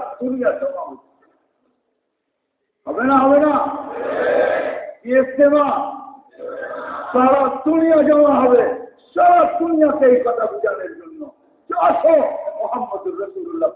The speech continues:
প্রোগ্রাম নিয়ে। হ্যাঁ, এবারে আর রবিবারই ওইটা হবে, বারোই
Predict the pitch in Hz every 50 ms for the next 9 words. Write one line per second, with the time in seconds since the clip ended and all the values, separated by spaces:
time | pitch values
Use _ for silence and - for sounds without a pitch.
0 | - - 185 156 156 160 - 285 277 285 294 285 277 - _ _ _ _ _ _
1 | _ _ _ _ _ _ _ _ _ _ _ _ _ _ _ _ _ _ _ _
2 | _ _ _ _ _ _ _ - 202 254 311 349 349 311 - - - - - -
3 | - - - - - 220 226 262 277 294 302 302 285 - - - - - - -
4 | - 269 - - 170 170 196 220 226 247 254 247 240 233 233 247 240 233 220 214
5 | 220 226 196 196 190 190 190 175 - 185 185 185 190 185